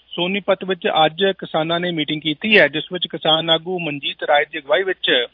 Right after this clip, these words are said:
ਕਿਸਾਨ ਆਗੂਆਂ ਨੇ ਅਧਿਕਾਰੀਆਂ ਨਾਲ ਮੀਟਿੰਗ ਕਰਕੇ ਸੋਨੀਪਤ ਦੇ ਮਿੰਨੀ ਸਕੱਤਰੇਤ ਪਹੁੰਚੇ। ਮੀਟਿੰਗ ਤੋਂ ਪਹਿਲਾਂ ਕਿਸਾਨ ਆਗੂ ਮਨਜੀਤ ਰਾਏ ਨੇ ਦੱਸਿਆ ਕਿ ਅੱਜ ਸੋਨੀਪਤ ਦੇ ਪ੍ਰਸ਼ਾਸਨਿਕ ਅਧਿਕਾਰੀਆਂ ਨੇ ਮੀਟਿੰਗ ਬੁਲਾਈ ਹੈ, ਕਿਉਂਕਿ ਮੀਂਹ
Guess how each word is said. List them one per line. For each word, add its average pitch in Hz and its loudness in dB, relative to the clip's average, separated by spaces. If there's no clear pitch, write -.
ਕਿਸਾਨ 185 0
ਆਗੂਆਂ 160 -4
ਨੇ 190 -4
ਅਧਿਕਾਰੀਆਂ 160 0
ਨਾਲ 170 -2
ਮੀਟਿੰਗ 160 -6
ਕਰਕੇ 175 0
ਸੋਨੀਪਤ 165 -4
ਦੇ 175 -2
ਮਿੰਨੀ 170 -10
ਸਕੱਤਰੇਤ - -6
ਪਹੁੰਚੇ। 190 0
ਮੀਟਿੰਗ 185 2
ਤੋਂ 190 -4
ਪਹਿਲਾਂ 190 0
ਕਿਸਾਨ 165 -2
ਆਗੂ 160 -2
ਮਨਜੀਤ 160 -4
ਰਾਏ 156 6
ਨੇ 160 2
ਦੱਸਿਆ 143 4
ਕਿ 185 -4
ਅੱਜ 175 -4
ਸੋਨੀਪਤ 170 -4
ਦੇ 180 -2
ਪ੍ਰਸ਼ਾਸਨਿਕ 170 -2
ਅਧਿਕਾਰੀਆਂ 160 0
ਨੇ 165 -2
ਮੀਟਿੰਗ 156 -4
ਬੁਲਾਈ 135 2
ਹੈ, 180 8
ਕਿਉਂਕਿ 170 -8
ਮੀਂਹ 151 -4